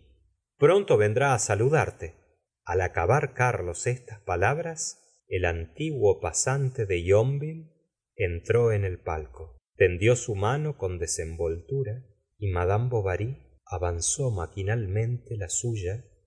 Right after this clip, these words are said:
obedeciendo sin duda a la atracción de una voluntad más fuerte que no había sentido desde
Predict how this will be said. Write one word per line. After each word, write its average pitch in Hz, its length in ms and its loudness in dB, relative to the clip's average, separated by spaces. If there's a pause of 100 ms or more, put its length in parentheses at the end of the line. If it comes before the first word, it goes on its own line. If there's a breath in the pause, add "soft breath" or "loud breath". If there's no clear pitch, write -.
(160)
obedeciendo 95 920 2
sin 120 320 -2
duda 110 440 0
a 90 60 -2
la 85 300 -2
atracción 117 840 -2 (240)
de 92 140 2
una 117 240 2
voluntad 98 580 0
más 107 420 -6
fuerte - 640 -4 (300)
que 95 140 -2
no 113 200 4
había 127 300 2
sentido 123 680 -4
desde 90 520 -4